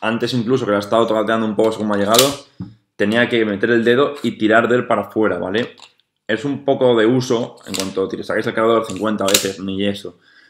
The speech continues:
Tocáis y el cargador va afuera, ¿vale? Pero al principio os va a costar sacarlo. Tenerlo en cuenta, no es un problema de, no es un problema que la pistola venga mal,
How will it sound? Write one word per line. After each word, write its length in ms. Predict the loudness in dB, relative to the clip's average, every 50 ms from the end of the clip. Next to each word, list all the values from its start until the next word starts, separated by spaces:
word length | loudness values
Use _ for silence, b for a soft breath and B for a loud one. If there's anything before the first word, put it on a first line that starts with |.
| b b b
Tocáis 400 | -8 -6 -2 2 2 2 2 2
y 60 | 0
el 40 | -2
cargador 260 | 0 2 2 2 2
va 40 | 0
afuera, 280 | -2 -4 -4 -4 -4 -4
¿vale? 220 | -4 -4 -4 -6 -4
Pero 180 | -2 -2 0 0
al 120 | 0 -2
principio 500 | -6 -8 -8 -8 -6 -2 0 -2 -2 0
os 160 | -2 -6 -4 -2
va 80 | -2
a 20 | -2
costar 320 | -2 -4 -2 -2 -4 -4
sacarlo. 460 | -4 -8 -8 -6 -6 -6 -6 -8 -10 -12 _ _ _ _ _ _
Tenerlo 280 | -4 -4 -2 0 -2 -2
en 60 | -2
cuenta, 280 | -2 -2 -2 -2 -2
no 160 | 0 0 0 0
es 80 | -2
un 100 | -2 -2
problema 360 | 0 0 0 2 0 0 0
de, 500 | 0 0 0 0 -2 -4 -8 -18 _ _ _ _ _ _ -20
no 320 | -20 -18 -10 -6 -4 -4
es 100 | -4 -4
un 80 | -4 -2
problema 180 | -2 -2 0
que 60 | 0 -2
la 20 | -4
pistola 240 | -4 -2 0 0 0
venga 180 | 0 -2 0
mal, 300 | 0 0 0 -2 -4 B